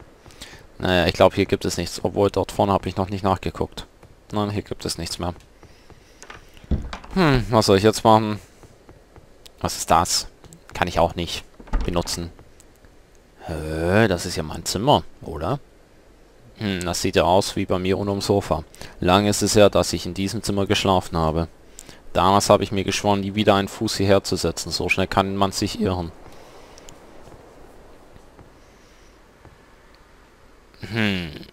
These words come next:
naja, was soll's. Erstmal eine Runde saufen. Ach so, ich kann mich wieder bewegen. Na nu.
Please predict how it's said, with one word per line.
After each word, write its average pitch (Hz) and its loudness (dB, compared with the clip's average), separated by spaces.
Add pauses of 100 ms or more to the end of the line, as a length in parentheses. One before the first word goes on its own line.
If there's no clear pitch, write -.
(220)
naja, 90 2
was 90 -2
soll's. - -4 (840)
Erstmal 101 -4
eine 95 2
Runde 95 2
saufen. - -4 (4000)
Ach 120 6
so, 120 6
ich 101 4
kann 101 0
mich 95 -6
wieder 95 2
bewegen. 90 0 (180)
Na 80 -6
nu. 87 -6